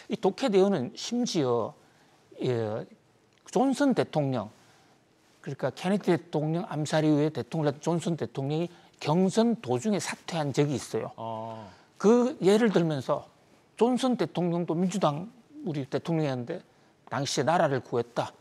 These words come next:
Speaker 2: 음.
Speaker 1: 바이든도 존슨 대통령을 따라라라는 이런 얘기까지 했거든요.
Speaker 2: 네.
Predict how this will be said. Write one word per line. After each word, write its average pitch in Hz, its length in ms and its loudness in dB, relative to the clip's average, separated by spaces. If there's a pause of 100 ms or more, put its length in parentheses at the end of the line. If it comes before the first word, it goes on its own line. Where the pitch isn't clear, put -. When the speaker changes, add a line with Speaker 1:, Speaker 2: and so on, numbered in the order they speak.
Speaker 2:
음. 95 420 -12
Speaker 1:
바이든도 160 840 2 (180)
존슨 208 460 0
대통령을 147 500 -2
따라라라는 156 800 -4
이런 202 240 2
얘기까지 143 380 0
했거든요. 151 580 -2
Speaker 2:
네. 117 180 -6